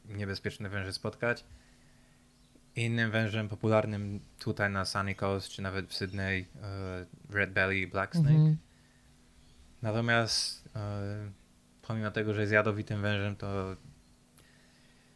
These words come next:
Speaker 1: nie są aż takie straszne. Nie, nie, nie jest tak, że ludzie giną co chwilę ugryzieni przez węże, tylko: „O kurczę, ugryzł mnie wąż, jadę do szpitala, dadzą mi antidotum, wszystko będzie okej”.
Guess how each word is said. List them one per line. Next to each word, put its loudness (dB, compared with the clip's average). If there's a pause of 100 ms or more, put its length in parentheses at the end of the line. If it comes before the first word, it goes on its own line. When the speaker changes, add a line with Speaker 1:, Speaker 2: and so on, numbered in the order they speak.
(440)
Speaker 1:
nie -2
są -2
aż -4
takie -2
straszne. -2
Nie, -2 (180)
nie, 0
nie 2
jest 4
tak, 4
że 2
ludzie 2
giną 0
co -2
chwilę 2
ugryzieni 0
przez -4
węże, 2
tylko: -4
„O -4
kurczę, -2
ugryzł 0
mnie -2
wąż, -4 (840)
jadę 0
do -6
szpitala, 2
dadzą -4
mi -6
antidotum, -6 (160)
wszystko -16
będzie -10
okej”. 2